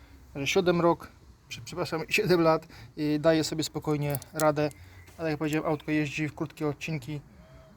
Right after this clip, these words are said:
y, rzadko kiedy wyjeżdża na, na, na, na trasę, przeważnie są to trasy związane z wycieczką na wczasy, gdzieś tam nad polskie nasze morze. Także tak to wygląda, jeśli chodzi o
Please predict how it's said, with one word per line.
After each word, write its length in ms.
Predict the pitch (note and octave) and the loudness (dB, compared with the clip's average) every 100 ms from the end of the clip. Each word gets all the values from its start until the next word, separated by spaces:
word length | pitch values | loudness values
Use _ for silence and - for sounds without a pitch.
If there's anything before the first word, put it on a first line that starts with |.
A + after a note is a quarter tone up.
| - C#3+ C#3 | -8 -4 -2
y, 40 | C#3 | 0
rzadko 260 | D#3 D#3 | 0 -2
kiedy 220 | C#3+ D3 D3 | -6 -4 -2
wyjeżdża 320 | D3+ C#3+ C#3+ | 0 0 -2
na, 80 | D3 | -2
na, 120 | D3+ | -4
na, 100 | D3 | -4
na 160 | D3+ | -2
trasę, 300 | D3 F3 - | 2 2 2
przeważnie 460 | D#3+ E3 D#3 D3 D3+ | -4 -2 -2 -2 -4
są 160 | D#3+ D3+ | -4 -4
to 140 | D3+ | -6
trasy 400 | D3+ D3 D#3 D3 - - - - | -6 -6 -4 -6 -8 -16 -16 -10
związane 460 | C#3+ D#3 D3+ D#3 C#3+ | -4 0 2 0 0
z 40 | |
wycieczką 600 | - - D3+ - D#3 D3+ - - | -4 -4 -4 -2 -2 -4 -6 -10
na 260 | D3+ D3 C#3 - - | -2 -2 -2 -4 -8
wczasy, 400 | - D#3+ - - - - - - | -2 -2 -2 -6 -8 -6 -8 -8
gdzieś 140 | F3+ D3 | -6 -4
tam 140 | E3 | -2
nad 120 | D3+ | -4
polskie 320 | - D3 - D3 | -4 -8 -4 -4
nasze 240 | C3+ C#3+ | -2 -4
morze. 220 | C3+ C3+ | -4 -4
Także 320 | - - - | -4 -4 -6
tak 120 | D3 D3+ | -4 -4
to 120 | D#3+ | -4
wygląda, 420 | D3 D#3 D3+ D#3 - - - - - - - - - - | -2 -2 0 -2 -4 -14 -14 -10 -10 -10 -14 -18 -16 -6
jeśli 220 | D3+ - | -4 -4
chodzi 280 | C#3+ D3+ D#3 | 0 0 0
o 220 | D#3 C#3 | -2 -6